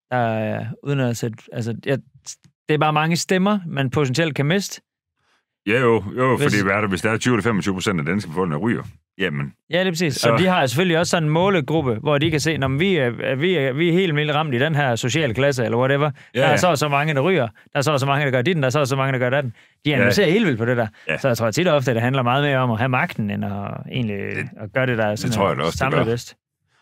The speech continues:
Speaker 2: Men der er noget, jeg simpelthen har siddet og reflekteret over, øh, med, med alt det her med de her, øh, elbiler.
Speaker 1: Mm.
Speaker 2: Øh, og det er også noget med lovgivning, som jeg slet ikke forstår en dyt af. Jeg forstår jo ikke. Jeg har en fortid, øh, som bilforhandler. Jeg
Speaker 1: Mm.
Speaker 2: importerer jo biler. Øh,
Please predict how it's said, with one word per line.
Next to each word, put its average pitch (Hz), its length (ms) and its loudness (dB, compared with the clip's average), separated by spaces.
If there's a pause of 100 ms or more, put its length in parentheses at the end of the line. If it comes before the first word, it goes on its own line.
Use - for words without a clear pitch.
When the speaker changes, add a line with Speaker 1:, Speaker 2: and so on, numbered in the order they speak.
Speaker 2:
Men - 40 -14
der 92 60 -2
er 101 40 0
noget, 143 180 4
jeg 127 100 2
simpelthen 120 280 2
har 104 60 -2
siddet 117 220 0
og 90 60 2
reflekteret 92 440 0
over, 80 340 0
øh, 76 240 0
med, 80 140 -6
med 95 160 -4
alt 95 120 -4
det 95 80 0
her - 20 0
med 87 120 0
de 87 100 -2
her, 78 220 -2
øh, 69 280 -4
elbiler. 78 440 -2 (280)
Speaker 1:
Mm. 165 200 -2 (180)
Speaker 2:
Øh, 87 220 0
og 85 120 -2
det 92 80 0
er 85 40 0
også 78 180 -4
noget 80 60 -4
med 76 80 -4
lovgivning, 73 960 -4
som 69 120 -6
jeg 69 80 -6
slet 71 220 -6
ikke 73 120 -10
forstår 76 260 -10
en 67 160 -8 (140)
dyt 85 120 -6
af. 69 60 -4 (500)
Jeg - 40 -20
forstår 135 360 0
jo 80 80 0
ikke. 87 200 -2 (520)
Jeg 113 160 0
har 95 100 -2
en 82 100 -2
fortid, 90 460 -4
øh, 58 560 -8
som 127 380 -10
bilforhandler. 131 380 -4 (140)
Jeg 98 140 0
Speaker 1:
Mm. - 40 -2
Speaker 2:
importerer 64 320 -8
jo 67 220 -8
biler. 64 220 -6 (140)
Øh, 78 540 -2